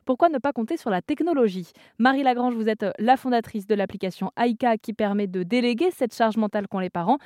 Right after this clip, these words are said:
Euh, quel profil, euh, de parents, d'ailleurs, aujourd'hui, font appel à ces solutions, euh, comme la vôtre ?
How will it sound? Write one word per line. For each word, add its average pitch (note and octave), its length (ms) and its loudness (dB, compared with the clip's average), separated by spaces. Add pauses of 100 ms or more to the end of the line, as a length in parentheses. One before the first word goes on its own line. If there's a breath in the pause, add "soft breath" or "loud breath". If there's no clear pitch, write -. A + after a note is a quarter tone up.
(280 loud breath)
Euh, A3+ 240 0
quel F4 200 2
profil, D#4 720 0
euh, G#3+ 320 -2
de G#3+ 240 2
parents, A3+ 420 0
d'ailleurs, B3 300 2
aujourd'hui, G#3 500 0
font D#4 200 -4
appel C4 320 0
à A#3+ 80 0
ces A3 100 -4
solutions, G#3+ 460 -6
euh, F#3 200 -4
comme G3+ 160 -2
la F#3+ 120 0
vôtre ? F3+ 300 -4